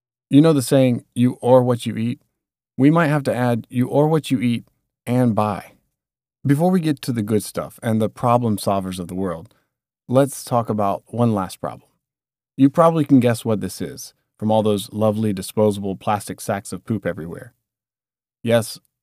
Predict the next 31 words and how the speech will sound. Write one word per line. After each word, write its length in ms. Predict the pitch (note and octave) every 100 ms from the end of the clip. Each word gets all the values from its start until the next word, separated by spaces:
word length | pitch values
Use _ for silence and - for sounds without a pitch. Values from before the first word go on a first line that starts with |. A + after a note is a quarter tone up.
| _
pollution. 560 | - B2 A2+ - - - _ _ _ _ _ _ -
Disposable 580 | C3+ - D3+ D#3 D3+ C3+
diapers 500 | A#2 A#2+ B2 C3 A#2+
make 220 | A#2 A#2
up 160 | A2
the 140 | A#2+ G#2+ -
third 300 | B2 C3 B2+
largest 520 | A2 A2 G#2 G#2 -
single 380 | - D3+ D#3+ D3
consumer 540 | C3+ A#2+ - B2 A#2
item 280 | A2 G#2+ G2+
in 60 | F#2+
the 60 |
landfill, 560 | F#2 G2 G2+ - - - _ _ _ _ _ _ -
and 160 | A#2+ A#2+
ninety-two 480 | C3+ D#3+ C#3+ C#3+
percent 420 | B2+ A2+ - B2 G#2+
of 80 |
the 80 | G2+
diapers 460 | F#2+ G#2 A#2 C3 -
end 220 | A#2+ A2
up 140 | A2+ -
there. 280 | E2+ - _ _ _ _ _
And 140 | B2 B2+
if 100 | C3
you 120 | C3+
haven't 220 | E3+ D3
had 180 | C3 B2+
enough 180 | B2 G2+
visuals 560 | G2+ A#2 A2 A2 G#2
of 160 | E2